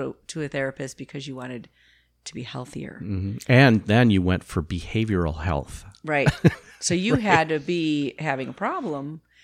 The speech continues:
Speaker 1: where we are seeing more cou-, younger couples that are a little bit, a lot more proactive than the older couples who sometimes even wait longer than six years. And that's six years since they know there's a problem.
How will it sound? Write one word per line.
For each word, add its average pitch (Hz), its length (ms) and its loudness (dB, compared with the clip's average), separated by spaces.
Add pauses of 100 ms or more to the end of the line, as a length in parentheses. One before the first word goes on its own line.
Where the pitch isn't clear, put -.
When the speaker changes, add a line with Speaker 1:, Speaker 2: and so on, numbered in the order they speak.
(400)
Speaker 1:
where 170 280 4
we 208 280 2
are 214 180 6
seeing 190 320 -4
more 165 140 -4
cou-, - 160 -14 (100)
younger 170 500 -4
couples 139 720 -8 (300)
that 160 160 0
are 151 80 4
a 147 40 2
little 180 340 0
bit, - 240 -2 (240)
a 151 80 0
lot 165 240 2
more 165 120 -2
proactive 135 920 -4 (480)
than 156 180 0
the 143 120 0
older 143 260 -2
couples 135 500 -6
who 139 220 -6
sometimes 156 520 -6
even 135 140 -4
wait 135 140 -6
longer 139 260 -4
than 151 100 -12
six - 300 -8
years. 131 220 -8
And 156 120 -6
that's - 220 -4
six 202 220 -6
years 165 180 -4
since 147 240 -8
they 135 160 -8
know 151 360 -4
there's 131 200 -8
a - 40 -16
problem. - 420 -18